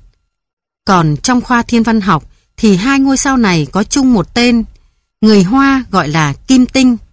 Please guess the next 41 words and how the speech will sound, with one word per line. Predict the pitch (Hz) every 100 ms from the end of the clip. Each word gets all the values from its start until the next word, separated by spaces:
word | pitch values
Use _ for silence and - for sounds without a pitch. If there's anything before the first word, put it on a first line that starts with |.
| _
tức | - 285
là | 160
sao | - 220
kim, | 202 214 208 190 - _ _ _ -
và | 202
người | 196 202 190
Âu | 180 220 269
gọi | 247 208 143
là | 160 160 139
Venus. | 147 226 240 285 339 - - _ _ _ _ _ _ _
Trên | - 262
thiên | 247 262 226
đình | 185 165 143
của | - 180
người | 165 165
Hoa, | 160 247 240 226 - _ _ -
kim | 277
tinh | 262 285 269 240
được | 196 -
hình | 175 160
dung | 254 254
qua | 240 254
hình | 240 190 143
ảnh | 160 143
một | 151 -
ông | 233 240
lão | 196 208
gọi | 262 190 170
là | 156 147 135 - _ _
Thái | - 175 190 269
Bạch | 190 156 - -
Tinh | 247 233
Quân. | 226 233 226 208 _ _ _ _ -
Còn | 208 185 175
trên | - 277
thiên | 262 269
đình | 226 190 160
của | - 170
người | 165 170
phương | 151 269 254
Tây, | 254 254 240